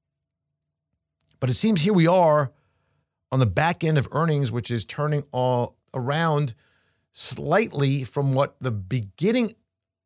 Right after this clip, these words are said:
seemed to accomplish, which was, again, moving up the banks better than expected. Net interest margins,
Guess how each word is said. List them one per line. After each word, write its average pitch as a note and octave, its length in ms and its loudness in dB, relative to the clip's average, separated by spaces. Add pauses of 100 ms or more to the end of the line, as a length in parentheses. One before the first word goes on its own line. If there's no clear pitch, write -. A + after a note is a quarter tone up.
(800)
seemed C3+ 220 -4
to B2 60 -2
accomplish, G#2+ 500 -6
which A#2+ 160 -8
was, C#3 380 -2 (360)
again, C#3+ 280 -2
moving B2+ 260 -2
up C#3 200 -2
the C3 60 -10
banks C3+ 460 -4
better B2 320 -2
than B2 100 -2
expected. C#3 540 -4 (300)
Net C#3 180 -4
interest D3+ 320 -2
margins, C#3 580 -2